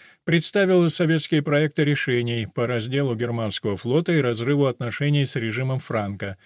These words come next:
предложил ускорить процесс ликвидации мигрантского польского правительства. На ланч он отправился к Идену, которого удивило большое количество охраны гостя, которое расположилось с автоматами в саду,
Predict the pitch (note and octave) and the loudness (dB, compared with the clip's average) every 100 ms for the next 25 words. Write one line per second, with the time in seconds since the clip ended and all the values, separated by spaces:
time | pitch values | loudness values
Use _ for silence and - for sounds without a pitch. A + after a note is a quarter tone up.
0 | - - - E3 E3+ D3+ F3 D3+ - D#3 | -20 -10 0 2 4 4 4 4 4 2
1 | C#3+ A#2+ C#3 B2+ D#3 B2 C#3+ C#3+ C3 D3+ | 0 0 -4 0 0 2 0 0 0 0
2 | D#3 D3+ B2 A#2 B2 A#2 - A#2+ A#2 A#2+ | 0 -2 -2 -2 -4 -4 -4 -4 -2 -2
3 | G#2 A#2 G#2+ A#2+ G#2+ E2+ - - - - | -2 -4 -4 -4 -4 -6 -8 -12 -12 -20
4 | _ _ _ _ _ _ F3 G#3 A#3 G#3 | _ _ _ _ _ _ 0 2 2 2
5 | F3+ E3 D3 F3 E3+ D#3+ - C#3 - F#3 | 2 2 2 0 2 2 2 -2 0 0
6 | F#3+ F#3 D#3+ _ _ C3+ F3+ F3 E3+ D#3+ | 2 2 0 _ _ -2 2 2 4 4
7 | D#3+ F#3 E3 B2 C3 - D3+ C#3+ D3 C#3 | 4 2 2 2 -2 0 -2 0 0 -2
8 | - C3+ C3+ D#3 C3+ B2+ D#3 F3+ - E3+ | -2 0 0 0 0 0 0 0 0 -2
9 | - - - D3 F3 D#3+ D#3 D3+ - C#3+ | -4 -20 -4 0 4 6 6 4 2 2
10 | C#3+ C#3+ E3+ D3 C#3+ - D3 C#3 C#3 C#3+ | 2 2 2 2 -2 -2 0 0 0 0
11 | C#3+ - D#3 B2 E2 | 0 0 -4 -4 -8